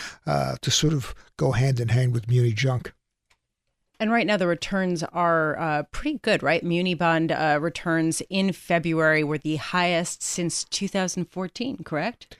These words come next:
Speaker 1: Yes. And, uh, you know, it, it's still, you know, these are, the yields have been so low for so long.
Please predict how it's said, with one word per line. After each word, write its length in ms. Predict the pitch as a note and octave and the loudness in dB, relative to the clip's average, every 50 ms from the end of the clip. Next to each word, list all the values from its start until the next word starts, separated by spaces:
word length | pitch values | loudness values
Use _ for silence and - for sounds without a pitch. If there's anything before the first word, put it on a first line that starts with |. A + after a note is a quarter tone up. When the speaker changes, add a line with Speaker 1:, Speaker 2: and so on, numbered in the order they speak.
| _ _ _ _ | _ _ _ _
Speaker 1:
Yes. 540 | D#3+ D#3 E3+ E3 D3+ - - - - - - - | 0 2 2 2 2 2 0 0 0 -2 -4 -2
And, 540 | F3+ E3 D#3+ D3+ D3+ D3 D3 D3 C#3 C3 D3+ | 0 2 2 4 4 4 4 2 4 4 4
uh, 480 | D3 C#3+ C#3+ C#3+ C#3 C#3 C#3 C#3 C#3 - - _ - - - - _ _ _ _ | 4 4 2 2 2 0 0 -2 -2 -4 -6 _ -20 -20 -20 -20 _ _ _ _
you 100 | - B3+ | -10 -2
know, 300 | B3+ A3 E3 E3+ F#3 F#3 | 0 2 4 4 4 4
it, 120 | F#3+ G#3+ G#3 G3+ F#3 F#3 G3 F3 E3+ E3+ G#3+ G#3+ - - - | 2 0 -2 -8 -10 -10 -10 -12 -12 -10 -10 -12 -12 -12 -4
it's 220 | - G#3 - - - | -4 -2 0 2 2
still, 480 | - - - A#3+ G#3+ F3+ D#3+ D#3 C#3 B2 | 2 4 4 6 6 6 6 4 2 0
you 140 | D#3 E3+ | -2 0
know, 80 | E3+ D3 | 0 0
these 240 | C#3+ G3+ G#3 F3+ F3 | 0 0 0 0 0
are, 180 | F3+ D3 B2 - _ _ _ _ _ _ _ _ _ | 0 -2 -4 -8 _ _ _ _ _ _ _ _ _
the 160 | E3+ D#3 C3+ C3 C3+ | -2 -2 -2 -2 -4
yields 380 | - D3+ E3 A3+ A#3+ A3+ - | -2 0 2 2 2 2 2
have 160 | - D#3+ D#3 D3 | 2 2 2 2
been 120 | D3 C3 | 2 2
so 360 | - - - - - F3+ F#3 | 2 0 0 2 4 6 6
low 400 | F#3 F3+ F3 D#3+ D3+ B2+ A2+ G#2 | 6 6 6 4 2 2 -2 -4
for 180 | G#2 - - - | -6 -8 -6 -6
so 460 | - - - - - - - F#3+ F#3+ | -4 -2 -2 -2 0 0 2 4 6
long. 760 | G3+ G3+ F#3+ F#3 E3+ D#3+ E3 D#3+ C#3+ A#2 G#2+ G2+ G2+ G2 | 6 6 8 8 8 8 6 6 4 2 -2 -6 -8 -12